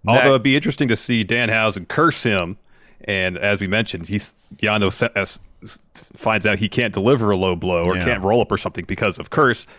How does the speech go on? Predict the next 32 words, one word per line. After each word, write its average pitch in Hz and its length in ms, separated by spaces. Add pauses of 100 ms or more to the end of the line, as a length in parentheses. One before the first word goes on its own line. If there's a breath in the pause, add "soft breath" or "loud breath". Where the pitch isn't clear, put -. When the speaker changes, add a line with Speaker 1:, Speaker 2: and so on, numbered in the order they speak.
(120)
Speaker 1:
And 101 180
then 180 160
he 139 220
has 120 260
to - 100
find 98 380
a 98 40
new 95 280
way 87 240
to - 100
win. 226 400 (360 loud breath)
Speaker 2:
Yeah. 95 420 (160)
Yeah, 87 220
he's 82 120
gotta 87 220
be, 80 200
he's 82 120
gotta 85 180
be 80 120
clever 87 320
about 78 280
it. 78 80
Yeah, 131 160
I 143 40
don't 147 120
know. 156 140
He's 101 100
gotta 104 200
reverse 101 340
the 95 140
curse 120 240
somehow. 76 480